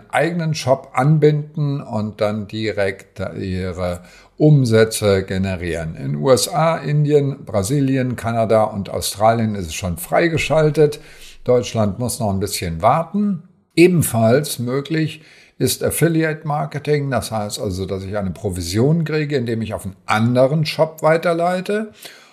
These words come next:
Und die dritte Erlösmöglichkeit sind ganz klassische Anzeigen,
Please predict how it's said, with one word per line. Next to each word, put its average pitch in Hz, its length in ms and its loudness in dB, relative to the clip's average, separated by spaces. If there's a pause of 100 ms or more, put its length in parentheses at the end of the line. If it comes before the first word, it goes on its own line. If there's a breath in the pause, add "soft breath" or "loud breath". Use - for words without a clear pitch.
(140 loud breath)
Und 131 280 4
die 107 160 2
dritte 117 720 2
Erlösmöglichkeit 104 1040 -2
sind 92 220 -6
ganz 147 260 -2
klassische 107 520 -2
Anzeigen, 117 800 2